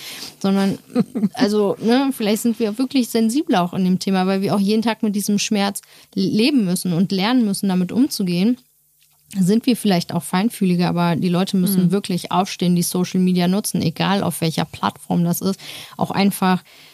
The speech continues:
Speaker 1: äh, sensibler mit seinen virtuellen Mitmenschen umzugehen. Das ist
Speaker 2: Mhm.
Speaker 1: einfach ein Fakt und da muss sich jeder auch mal an die Nase packen und sich hinsetzen und wirklich reflektieren,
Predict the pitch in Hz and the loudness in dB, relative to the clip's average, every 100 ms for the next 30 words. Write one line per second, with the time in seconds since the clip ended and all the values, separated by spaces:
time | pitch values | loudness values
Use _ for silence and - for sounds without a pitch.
0 | _ - 190 165 185 190 170 190 233 208 | _ -2 0 2 4 4 4 4 4 4
1 | 185 170 - 175 180 180 196 180 - 165 | 2 2 0 2 2 0 -2 -2 0 2
2 | 175 175 156 156 104 165 - 175 - 113 | 2 2 0 0 0 -2 -2 -4 -4 -2
3 | 214 185 175 175 175 185 - - - 160 | -2 0 0 2 2 0 0 -6 -2 0
4 | 170 175 175 180 175 170 185 160 175 180 | 2 2 2 2 0 0 -2 -2 -2 0
5 | 180 - 170 170 175 180 175 175 180 180 | -2 -2 -2 0 0 2 2 0 -2 -4
6 | - - 180 175 175 190 185 180 - 180 | -8 -2 0 2 0 0 2 0 2 2
7 | 160 170 190 202 170 165 - 170 - 180 | 2 2 0 0 -2 -4 -2 -4 -2 -2
8 | 151 | -2